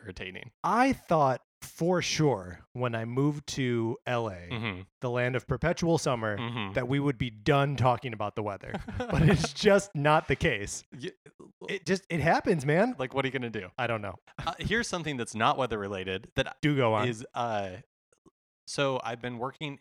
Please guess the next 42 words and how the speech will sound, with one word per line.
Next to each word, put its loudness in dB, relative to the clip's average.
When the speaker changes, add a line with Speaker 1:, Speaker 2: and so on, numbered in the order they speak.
Speaker 1:
in -10
an -16
office, -8
um, -6
for -8
the -4
last, -8
like, -10
few -10
months. -12
Speaker 2:
Uh-huh. -4
Speaker 1:
It's -20
been -4
great. -8
And, -6
uh, -4
okay, -4
so -6
Speaker 2:
No 4
Speaker 1:
in 0
Speaker 2:
complaints 0
about 0
the 2
office 2
Speaker 1:
No 8
Speaker 2:
structure. 4
Speaker 1:
complaints. -2
No, 2
Speaker 2:
Okay, 0
Speaker 1:
not 2
at 4
all. 2
Speaker 2:
good. -14
Speaker 1:
Uh, 0
in -2
the -2
bathroom -4
on -6
the -8
second -6
floor, -8
there's -6